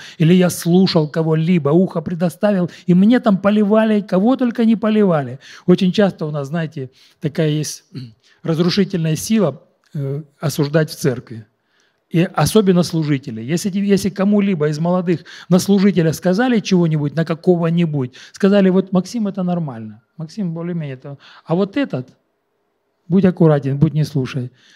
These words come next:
Слушай, ты посеял в него, и он потом никогда от него принимать не будет, а ты ответственный за это. Ты его, ты, Писание говорит, лучше жернов тебе. Если ты малого соблазнил,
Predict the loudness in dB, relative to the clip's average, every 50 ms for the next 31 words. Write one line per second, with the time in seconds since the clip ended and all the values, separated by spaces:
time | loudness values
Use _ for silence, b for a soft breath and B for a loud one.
0 | b b _ 0 2 4 4 4 2 4 2 2 2 4 0 0 0 0 2 2
1 | 4 4 4 2 2 0 -2 -2 -2 -2 -4 -6 -8 -12 _ _ _ _ _ _
2 | _ _ _ _ _ 2 4 4 4 4 2 -2 0 2 2 4 4 2 2 2
3 | 0 2 0 2 2 2 2 2 0 0 2 4 4 2 2 0 -2 -6 -2 -2
4 | -2 -2 -2 -2 -2 -2 -2 -2 -2 -2 -2 -4 -6 -10 -10 -10 -10 -10 -10 -12
5 | -12 -12 -14 _ -18 -20 -20 _ _ _ _ _ _ _ _ _ 2 4 4 4
6 | 4 2 0 -2 -2 -4 -6 -8 -4 _ 2 2 2 2 0 -2 -6 -6 -2 0
7 | 2 2 2 0 0 0 0 0 0 0 0 0 0 0 0 -2 -6 -8 -10 -12
8 | -10 -10 -8 -10 b b b b _ -8 -8 -6 -6 -6 -4 -2 -2 0 0 2
9 | 2 2 2 0 0 0 -2 -2 -2 -2 -2 -2 0 0 2 2 2 0 -2